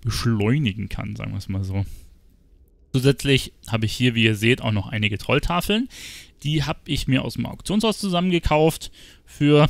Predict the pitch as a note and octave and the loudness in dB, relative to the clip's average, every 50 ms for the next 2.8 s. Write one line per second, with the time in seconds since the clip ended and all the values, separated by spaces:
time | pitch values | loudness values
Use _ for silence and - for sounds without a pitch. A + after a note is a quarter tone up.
0 | - - C#3+ E3 A3 B3 G3+ C#3+ D#3 F3+ F3+ - D3+ - - E3 D#3+ - - D3+ | 2 -2 -2 0 2 4 4 4 4 4 2 2 0 -2 0 0 -2 0 2 2
1 | C#3 C3+ C3+ C3+ C3 - - - - - - - _ _ - E3+ E3+ C#3+ B2+ G#2+ | 4 6 6 6 4 2 -2 -14 -20 -20 -20 -20 _ _ -2 0 2 4 4 4
2 | C#3+ - - C#3 A#2 - A#2 G#2+ G#2 B2 D3+ C#3 A#2+ D3+ G#3+ G#3 | 2 0 0 -2 -2 -2 -2 -2 0 0 2 2 2 2 2 0